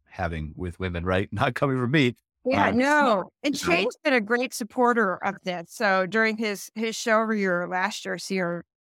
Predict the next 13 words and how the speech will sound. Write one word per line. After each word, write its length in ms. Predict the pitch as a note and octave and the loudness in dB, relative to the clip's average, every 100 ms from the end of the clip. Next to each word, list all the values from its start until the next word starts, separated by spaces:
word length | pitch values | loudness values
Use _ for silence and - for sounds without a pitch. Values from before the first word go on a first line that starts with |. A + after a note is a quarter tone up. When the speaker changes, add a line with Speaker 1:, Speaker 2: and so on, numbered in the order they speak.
| _ G#3 | _ -8
Speaker 2:
V 180 | G3 F3+ | -6 -4
A 200 | E3+ F#3+ | -4 -4
had 180 | F3+ F3 | -6 -6
a 40 | |
show, 420 | F#3 F#3+ F3+ F3+ - | -6 -4 -2 -4 -4
and 240 | F3+ F#3 | -6 -4
they, 140 | F#3 - | -6 -6
we 160 | G3+ G#3 | -10 -4
did 260 | G3 F#3+ - | -2 -2 -4
a 360 | F3+ E3+ E3+ - | -6 -6 -8 -4
networking 680 | G3+ A#3 G#3 G3+ - F3 F#3 _ _ _ _ _ | 0 2 2 -2 -4 -12 -12 _ _ _ _ _
event 400 | G3 F3+ F#3 F3+ - | -4 0 0 -2 -6
with 160 | F#3+ | -8